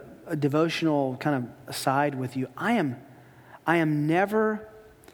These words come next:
I never run out of amazement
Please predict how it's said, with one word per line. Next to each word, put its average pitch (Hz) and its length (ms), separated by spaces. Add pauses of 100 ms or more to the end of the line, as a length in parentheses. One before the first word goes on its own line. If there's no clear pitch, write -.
(1200)
I 165 120
never 185 400
run 180 220
out 170 120
of 156 100
amazement 143 680